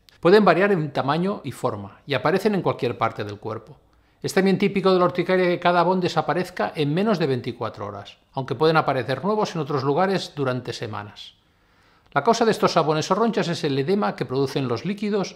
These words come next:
que se escapan de los vasos sanguíneos de la piel, debido a que sus paredes se vuelven más permeables. Esta permeabilidad aumentada es una respuesta del cuerpo a diferentes agentes inflamatorios,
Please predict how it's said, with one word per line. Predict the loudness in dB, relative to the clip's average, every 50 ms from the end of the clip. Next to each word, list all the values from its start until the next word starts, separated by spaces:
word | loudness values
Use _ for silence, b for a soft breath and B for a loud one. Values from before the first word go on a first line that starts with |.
| B B B B
que | -6 -4
se | -2
escapan | -2 0 2 2 2 4 2 2
de | 2 2
los | 0 0 -2
vasos | -4 -4 -4 -4 -6
sanguíneos | -6 -6 -6 -4 -4 -4 -4 -6 -8
de | -8 -8
la | -8 -10 -8
piel, | -8 -6 -6 -6 -8 -10 b b b b b b b b _
debido | 2 4 6 6 6
a | 4
que | 4
sus | 0 -4 -6 -4
paredes | -2 -2 0 0 0 -2 -2 -2
se | -2 -2 0
vuelven | 2 2 2 2 2 2
más | 0 2 2 2 2 0 -2
permeables. | -6 -6 -6 -4 -4 -4 -6 -6 -8 -10 -12 -16 -16 -20 -20 _ _ _ _ _ _ _ _ _ _ _ _ _
Esta | -2 0 2 2 2
permeabilidad | 2 2 4 4 4 4 2 2 4 4 4 4 2 -2 -8 -20 -20 _ _
aumentada | 0 0 2 2 0 0 0 2 2 2 4 2 0
es | 0 -2 -4 -4 -2
una | -2 -2 0 2 2
respuesta | 0 0 -2 -2 -2 -4 -2 -2 -2 -2
del | -2 -2 -2
cuerpo | -2 -2 -2 0 0 0
a | 0
diferentes | 0 -2 -2 -4 -4 -4 -4 -4 -6 -6
agentes | -6 -6 -6 -6 -6 -6 -8 -8 -8
inflamatorios, | -8 -8 -6 -6 -4 -4 -4 -4 -2 -2 -2 0 0 0 -2 -4 -8